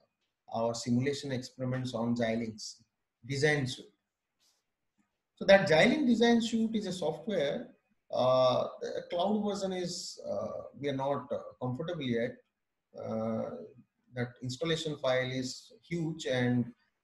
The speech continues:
I don't know how many of you already have it in your laptop. So at this point of time, we are not discussing about Verilog, because Verilog, uh,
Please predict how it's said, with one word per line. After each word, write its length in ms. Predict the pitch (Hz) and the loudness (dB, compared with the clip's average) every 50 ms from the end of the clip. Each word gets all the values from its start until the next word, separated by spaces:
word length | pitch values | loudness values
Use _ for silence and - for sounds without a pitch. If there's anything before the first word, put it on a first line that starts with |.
| _ - | _ -4
I 60 | 135 143 | 0 0
don't 160 | 143 139 139 | 0 2 2
know 380 | 139 139 131 131 131 127 131 - - | 0 0 0 0 0 -2 -2 -4 -2
how 60 | 131 | 0
many 240 | 127 127 123 123 123 | 2 2 4 4 2
of 180 | 120 120 - | 0 -2 -4
you 320 | 131 127 123 123 123 117 - - | -4 -4 -2 -2 -4 -4 -4 -2
already 320 | 120 120 117 120 123 120 | 0 0 2 2 0 0
have 240 | 117 117 123 135 151 | 0 2 2 2 2
it 100 | 160 156 | 0 -2
in 100 | 156 156 | -4 -2
your 120 | 156 147 | -2 0
laptop. 580 | 131 123 120 120 - - 156 156 135 135 - - - - _ _ _ - | 2 2 0 0 0 0 0 2 2 0 -2 -8 -14 -20 _ _ _ -16
So 720 | - - 131 123 123 120 117 117 117 110 - - - - _ _ _ _ _ _ _ _ _ _ _ - | -6 -2 0 2 4 4 4 4 2 0 -2 -6 -12 -18 _ _ _ _ _ _ _ _ _ _ _ -4
at 160 | 156 151 - | -4 0 2
this 140 | - 226 220 | 2 0 2
point 240 | - 226 196 196 196 | 0 2 2 2 2
of 140 | 190 - - | 0 2 2
time, 320 | 175 175 175 175 175 175 | 4 4 4 2 0 2
we 100 | 156 151 | 2 2
are 80 | 147 139 | 2 2
not 240 | 135 139 139 131 | 2 -2 -2 -2
discussing 460 | 131 123 123 - 147 139 - 139 131 131 | -4 -4 -4 -4 -6 -4 -4 -4 -4 -2
about 320 | 123 123 123 123 120 113 | 0 0 0 0 2 0
Verilog, 440 | 117 113 120 127 - 113 113 123 - - _ _ _ _ _ _ | 0 0 0 2 0 0 0 -2 -4 -10 _ _ _ _ _ _
because 260 | 123 120 123 131 123 127 | -8 -4 -2 -2 -2 0
Verilog, 440 | 135 143 160 180 190 190 185 185 - | 0 0 4 6 6 6 6 2 -4
uh, 440 | - - - 104 101 101 - - | -8 -6 -6 -4 -2 -2 -2 -2